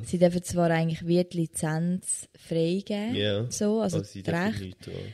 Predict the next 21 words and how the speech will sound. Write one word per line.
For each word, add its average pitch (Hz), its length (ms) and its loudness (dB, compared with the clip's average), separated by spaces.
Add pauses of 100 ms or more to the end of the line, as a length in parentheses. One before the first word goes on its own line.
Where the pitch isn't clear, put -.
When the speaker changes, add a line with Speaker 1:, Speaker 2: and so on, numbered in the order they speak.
Speaker 1:
aber 170 180 0
sie 170 160 -2
dürfen 175 280 -2
nichts 165 220 -4
daran 160 120 -4
verdienen. 156 680 -8 (200)
Speaker 2:
Ah, 98 140 -4
krass. - 540 -14 (360)
Speaker 1:
Und, 165 300 -2
und 165 200 -2
zum 165 80 2
Beispiel 165 220 2
über 165 120 -4
die 175 260 6
gibt's 170 220 0
ja 156 180 -2
auch 170 60 0
mega 170 280 2
viel 160 260 -4
Film, 170 600 0 (440)
Bücher, 165 840 6